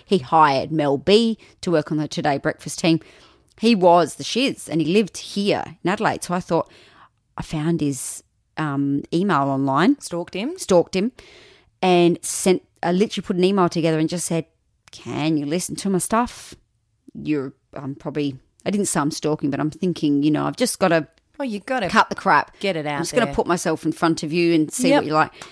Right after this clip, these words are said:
Speaker 1: And he wrote back straight away and said, "Come in." And then the meeting was great. He sat back,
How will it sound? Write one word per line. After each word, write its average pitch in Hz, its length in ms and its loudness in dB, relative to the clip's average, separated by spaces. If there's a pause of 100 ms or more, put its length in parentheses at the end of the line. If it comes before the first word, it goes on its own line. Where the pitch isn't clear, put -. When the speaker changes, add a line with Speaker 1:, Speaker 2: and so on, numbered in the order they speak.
(120)
Speaker 1:
And - 80 -4
he 190 40 -2
wrote 185 180 2
back - 200 -2
straight 180 340 2
away 151 300 4
and 143 100 0
said, 143 300 -4 (380)
"Come 156 200 0
in." 240 160 2 (880)
And 156 180 -2
then - 300 -2 (220)
the 165 80 -4
meeting 160 480 0
was 156 160 -6
great. 254 580 -8
He 175 180 2
sat - 360 -4
back, - 440 -4